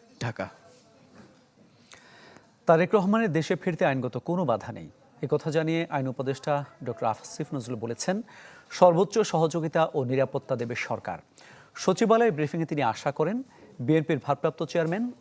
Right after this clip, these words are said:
Speaker 2: উপযুক্ত সময়ে দেশে আসবেন। এ সময় তারেক রহমানের দেশে ফেরা নিয়ে অনেকের মন্তব্য বা প্রশ্ন তোলাকে অরুচিকর বলেও মন্তব্য করেন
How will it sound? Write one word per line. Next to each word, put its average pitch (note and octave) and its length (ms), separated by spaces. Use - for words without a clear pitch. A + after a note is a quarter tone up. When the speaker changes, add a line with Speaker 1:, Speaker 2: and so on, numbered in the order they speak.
Speaker 2:
উপযুক্ত F3+ 500
সময়ে F3 340
দেশে A#2 260
আসবেন। F2+ 340
এ F3 80
সময় G#3 300
তারেক E3+ 320
রহমানের E3+ 360
দেশে C#3+ 240
ফেরা F#3 280
নিয়ে E3+ 120
অনেকের C#3 380
মন্তব্য B2 460
বা A#2+ 180
প্রশ্ন - 440
তোলাকে D#3+ 420
অরুচিকর D#3+ 540
বলেও C#3+ 240
মন্তব্য B2 340
করেন A#2 320